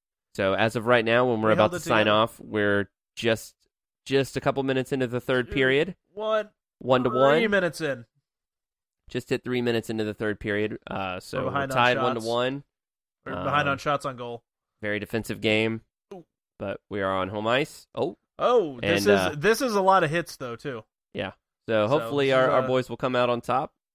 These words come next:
Speaker 1: but I think we'll probably go ahead and sign off so we can go watch the rest of this and
Speaker 2: Yep.
Speaker 1: scream at it.
Speaker 2: Hopefully everyone comes out uninjured.
Speaker 1: Hopefully the next time you hear from us, the Preds are still in this.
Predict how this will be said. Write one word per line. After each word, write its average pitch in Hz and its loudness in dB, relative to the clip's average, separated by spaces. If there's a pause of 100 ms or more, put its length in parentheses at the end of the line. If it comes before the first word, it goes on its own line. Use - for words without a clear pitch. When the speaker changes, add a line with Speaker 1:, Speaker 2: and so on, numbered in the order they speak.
(120)
Speaker 1:
but 107 -4
I 107 -4
think - -10
we'll 110 -2
probably 107 0
go 107 0
ahead 107 0
and 101 -8
sign 107 -2
off 104 -2
so 104 -8
we 98 -8
can 98 -12
go 98 -2
watch 95 -4
the 98 -8
rest 92 -6
of 101 -8
this 90 -10
and 135 -10
Speaker 2:
Yep. 127 -10
Speaker 1:
scream 92 -6
at 90 -6
it. 95 -6
Speaker 2:
Hopefully 143 -6
everyone 139 -4
comes 135 -8
out 135 -2
uninjured. 143 -6 (300)
Speaker 1:
Hopefully 180 2
the 147 4
next 139 2
time 156 6
you 120 0
hear 135 2
from 101 0
us, - -8 (340)
the - -10
Preds 120 -2
are 95 -8
still 151 2
in 113 4
this. 104 -2